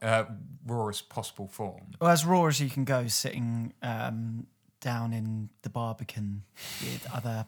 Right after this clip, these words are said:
Speaker 2: highbrow middle-class white people.
Speaker 1: Yeah.
Speaker 2: But I did also see Stephen O'Malley solo support, um, Byron and the Club of Gore
Speaker 1: Oh.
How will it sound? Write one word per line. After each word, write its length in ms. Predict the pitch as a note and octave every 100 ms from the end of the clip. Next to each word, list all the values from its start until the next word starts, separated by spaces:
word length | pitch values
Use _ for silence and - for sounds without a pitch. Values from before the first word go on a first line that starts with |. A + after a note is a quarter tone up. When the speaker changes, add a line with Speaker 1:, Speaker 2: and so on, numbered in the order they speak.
| -
Speaker 2:
highbrow 600 | - B2 A2 G#2+ G#2+ A2
middle-class 640 | G#2+ A2+ A2+ - A2+ A2
white 240 | B2 A2+ -
people. 420 | G#2+ G2+ A2 G#2+ - -
Speaker 1:
Yeah. 180 | A#2+ A2 -
Speaker 2:
But 60 |
I 100 | C#3
did 160 | D3 E3+
also 240 | D#3 D#3
see 400 | C3+ - C#3 C3
Stephen 380 | A#2+ - C3+ A#2+
O'Malley 580 | B2 B2 B2 A#2+ A#2 A2+ - -
solo 600 | - B2+ A#2 A2 A2 G#2+
support, 720 | A2 - G2+ - B2+ A#2+ G#2+ - _ _ _ _ -
um, 440 | G#2 G#2 G#2+ G#2 -
Byron 320 | A#2+ A#2 A#2 A2+
and 160 | G#2+
the 100 | A2
Club 220 | - A#2+ A#2
of 120 | G#2+
Gore 360 | A2+ A2 G2 G2 _ - _ _ - -
Speaker 1:
Oh. 260 | A2 C#3+